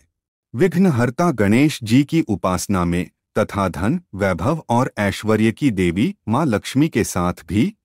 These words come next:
शुभ लाभ तथा स्वस्तिक की पूजा की परंपरा है। इसे भारतीय संस्कृति में विशेष स्थान प्राप्त है।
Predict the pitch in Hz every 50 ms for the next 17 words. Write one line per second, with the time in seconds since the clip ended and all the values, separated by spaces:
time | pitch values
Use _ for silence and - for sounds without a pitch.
0 | _ - 180 131 95 90 90 87 87 87 87 - - _ _ - - 104 92 -
1 | 123 165 185 175 - 110 101 - - - 123 131 123 _ - 175 180 175 - 107
2 | 101 98 92 113 120 131 - 160 160 - - 95 90 90 87 - 92 90 90 87
3 | 80 76 92 85 - _ _ _ _ _ _ _ _ _ - 160 - - 220 190
4 | 113 87 98 101 98 - - 123 127 151 160 - - 110 101 98 - - 107 107
5 | 95 - 104 92 87 92 135 196 - _ - 110 127 135 - - 160 185 202 -
6 | - - - - 107 117 156 185 175 - 104 92 87 - - - - 98 85 -